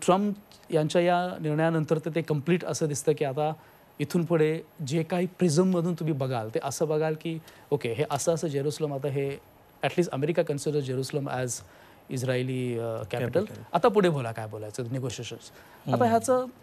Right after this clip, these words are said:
Speaker 1: कंडेमनेशन सगळ्यांनीच केलेलं आहे युनिलॅटरली. आजचं काल काल परवाच युनायटेड नेशन्समध्ये जेव्हा रिझोल्युशन आलं, तेव्हाही एकशे अठ्ठावीस, एकशे पंचवीस देशांनी त्याला, अ, डिनाय केलेलं आहे. फक्त नऊ देश त्याच्या फेवरमध्ये आहेत. त्यामुळे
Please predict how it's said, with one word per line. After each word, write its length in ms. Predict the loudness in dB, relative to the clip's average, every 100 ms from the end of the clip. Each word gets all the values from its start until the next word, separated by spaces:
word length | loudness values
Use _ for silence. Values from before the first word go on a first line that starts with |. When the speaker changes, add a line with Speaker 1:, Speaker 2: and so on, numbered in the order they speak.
| -20 0
Speaker 1:
कंडेमनेशन 480 | 2 2 0 0 0
सगळ्यांनीच 460 | 0 2 0 -2
केलेलं 280 | -4 -8 -8
आहे 200 | -12 -10
युनिलॅटरली. 460 | -8 -6 -8 -8 -10
आजचं 200 | -8 -8
काल 240 | -4 -6 -6 -14 -20 -20 -12 -6
काल 140 | -4
परवाच 320 | -2 -2 -2 -2
युनायटेड 300 | -4 -4 -4
नेशन्समध्ये 480 | -6 -6 -6 -8
जेव्हा 220 | -6 -4 -4
रिझोल्युशन 460 | -4 -6 -6 -6
आलं, 200 | -6 -6 -4
तेव्हाही 480 | -4 -2 -2 -4 -6 -8 -16 -20 -20 -20 -20 -20 -12 -6
एकशे 240 | -2 0
अठ्ठावीस, 440 | 0 0 -2 -2 -6
एकशे 180 | -6
पंचवीस 300 | -6 -6 -6
देशांनी 320 | -6 -4 -4 -4
त्याला, 200 | -4 -6 -12 -20 -20 -16
अ, 500 | -8 -4 -4 -4 -4
डिनाय 280 | -2 -2 -2
केलेलं 300 | -2 -2 -2
आहे. 140 | -4 -4
फक्त 240 | -4 -2
नऊ 260 | 0 2 4
देश 400 | 2 0 -2 -10 -16 -20 -8 -4
त्याच्या 180 | -2
फेवरमध्ये 480 | -2 -2 -2 -2 -2
आहेत. 260 | -2 -2 -6 -10 -20 -20 -20 -20 0
त्यामुळे 340 | 4 4 2